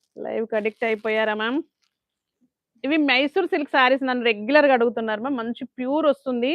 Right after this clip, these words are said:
ప్యూర్ అంటే మరీ ప్యూర్ ఫోర్ థౌజండ్ above ఉండేటివి ఊహించుకోకండి. ప్రీమియం అన్నట్టు ఇంకా.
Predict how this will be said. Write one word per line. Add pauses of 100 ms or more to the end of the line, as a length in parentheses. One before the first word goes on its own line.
ప్యూర్
అంటే
మరీ
ప్యూర్
ఫోర్
థౌజండ్
above
ఉండేటివి
ఊహించుకోకండి.
ప్రీమియం
అన్నట్టు
ఇంకా.